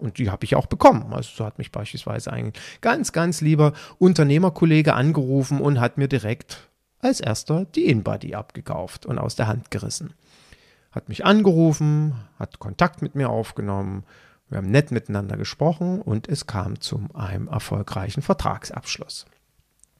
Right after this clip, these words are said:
Also war hier mein ethisch-moralischer Anspruch erfüllt. An richtiges Verhalten. So, wer setzt denn jetzt den Maßstab an? Etwa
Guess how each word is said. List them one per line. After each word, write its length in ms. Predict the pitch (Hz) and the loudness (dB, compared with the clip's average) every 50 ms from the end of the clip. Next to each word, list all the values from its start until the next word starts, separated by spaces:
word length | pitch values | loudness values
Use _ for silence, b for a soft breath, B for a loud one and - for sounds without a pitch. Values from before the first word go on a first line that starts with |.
| _ _ _ _ _ _ - _ - - _ _ _ | _ _ _ _ _ _ -18 _ -18 -18 _ _ _
Also 240 | - 113 107 135 131 | 0 2 2 4 4
war 80 | 123 104 | 4 2
hier 180 | 95 117 135 | 4 2 2
mein 180 | 139 120 107 107 | 4 2 0 0
ethisch-moralischer 960 | - - 123 135 - - 160 - 139 120 107 - 98 98 107 113 - - - | 2 2 0 2 2 0 0 0 0 -2 -4 -4 -6 -6 -6 -4 -4 -4 -6
Anspruch 340 | - 107 - - - - 147 | -6 -6 -8 -8 -10 -4 -4
erfüllt. 440 | 156 156 - 123 107 - - - b b b b b b b b b b b b b b b b _ | -4 -2 -2 -4 -4 -4 -8 -16 b b b b b b b b b b b b b b b b _
An 160 | 127 117 104 | 2 2 2
richtiges 560 | - 117 107 - - - - - - - - | 2 0 -2 -2 -2 -4 -4 -4 -4 -4 -4
Verhalten. 400 | - - 101 107 107 107 107 - - _ b b b b b b b b b b | -4 -6 -6 -4 -6 -8 -8 -10 -16 _ b b b b b b b b b b
So, 260 | - - 120 113 113 - | -2 0 0 0 0 -4
wer 300 | 117 - 123 120 131 151 | -8 -6 0 2 4 4
setzt 320 | 156 - 175 170 - - | 4 2 -2 -2 -2 -2
denn 100 | - 151 | 0 2
jetzt 200 | 151 143 151 - | 2 2 0 0
den 100 | - 117 | -2 0
Maßstab 480 | 120 143 175 180 - - - 104 98 - | 0 2 0 0 -2 -4 -6 -6 -6 -6
an? 300 | 104 107 104 110 123 156 _ _ | -10 -12 -12 -14 -18 -20 _ _
Etwa 240 | - - - - | -18 -18 -16 -16